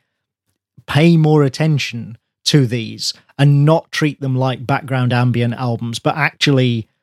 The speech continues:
listen to them as you know, well-constructed pieces of music. Um,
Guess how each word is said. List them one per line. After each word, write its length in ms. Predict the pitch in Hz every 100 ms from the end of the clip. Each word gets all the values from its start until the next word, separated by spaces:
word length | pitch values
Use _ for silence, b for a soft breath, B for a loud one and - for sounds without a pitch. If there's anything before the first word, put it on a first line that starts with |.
| _ _ -
listen 480 | 185 165 151 156 131
to 220 | - 131
them 220 | 123 127 -
as 520 | 135 135 113 - - _ _ _ _ _ _ _ 156
you 100 | 143
know, 140 | 127
well-constructed 1200 | 117 139 139 127 135 127 - 151 - - 131 - _ _
pieces 420 | - 151 123 127 117
of 360 | 131 107 - -
music. 540 | 135 185 123 107 - b b b
Um, 320 | 151 151 147